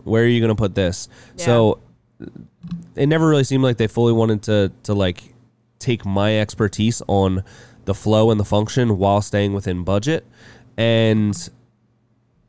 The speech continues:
Speaker 1: went through ten designs with them. And then after the tenth design, they said, "You know what? We're gonna go from," um, we were between, like, eighty and ninety thousand.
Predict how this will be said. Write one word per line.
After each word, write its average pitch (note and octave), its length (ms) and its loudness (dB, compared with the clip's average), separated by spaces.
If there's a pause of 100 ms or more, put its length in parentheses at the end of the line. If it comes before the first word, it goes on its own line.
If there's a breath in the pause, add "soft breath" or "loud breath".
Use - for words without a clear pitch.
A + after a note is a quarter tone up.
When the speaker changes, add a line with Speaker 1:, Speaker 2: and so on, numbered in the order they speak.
Speaker 1:
went C3 300 -2
through B2+ 720 4 (320)
ten D#3 220 0
designs A2+ 420 0
with G#2 100 -4
them. G2+ 240 -2 (480)
And A2+ 160 0
then A2+ 340 2
after B2+ 300 -2
the A#2 100 0
tenth A2 380 -4
design, G#2+ 520 0 (540 loud breath)
they G#2+ 120 0
said, G#2 300 0
"You A2 60 2
know A2+ 120 4
what? A2+ 180 2
We're A2+ 140 0
gonna A2+ 120 0
go G#2 240 2
from," F#2+ 640 0 (320)
um, F2+ 540 -2 (640)
we A#2+ 180 -2
were A2+ 120 2
between, G#2+ 320 -2
like, G2 180 -2
eighty A#2 260 0
and G#2 80 0
ninety G2 280 0
thousand. F#2+ 500 -2